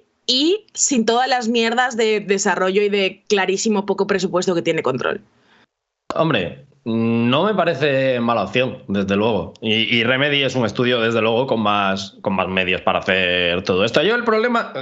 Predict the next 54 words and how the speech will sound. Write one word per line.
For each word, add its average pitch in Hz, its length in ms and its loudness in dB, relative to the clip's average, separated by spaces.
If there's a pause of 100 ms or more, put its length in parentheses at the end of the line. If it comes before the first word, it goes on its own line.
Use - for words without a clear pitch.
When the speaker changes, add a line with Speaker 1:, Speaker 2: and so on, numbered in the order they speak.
(140)
Speaker 2:
o - 160 -6
sea, 113 100 0
hablándolo 120 400 0
claro, 170 420 0 (420)
el 175 120 0
problema 180 380 0
no 175 140 0
es 156 100 -2
Bloober 135 280 -2
Team. 143 380 -4
En, 127 220 -2
en 143 80 -4
esta 175 180 0
noticia, 185 500 0
el 156 120 -2
problema 160 340 0
y 175 40 0
la 165 100 0
incógnita 175 460 0
no 165 80 0
está 147 120 -2
en 147 60 -2
Bloober 135 240 0
Team. 143 320 -4 (220)
La 131 100 2
incógnita 165 400 0
sigue 156 160 -2
estando 147 280 -2
en 131 60 -2
Konami. 107 320 -2
Speaker 1:
En 254 120 0
Konami, 208 400 0
siempre, 196 320 0
Speaker 2:
La, - 120 0
Speaker 1:
siempre 233 260 -2
es - 60 -6
Speaker 2:
la 156 100 0
Speaker 1:
Konami. 165 120 -2
Speaker 2:
incógnita 170 320 0
sigue 170 160 0
estando 202 480 -2
en, 139 320 -2
en 127 140 0
uno 170 180 0
de 175 60 2
los 170 120 -2
puntos, 165 300 -2
que - 80 -6
es 110 80 0
el 110 100 -4
que 104 120 -2
dices 113 320 -2
tú, 160 180 2
de 127 440 -2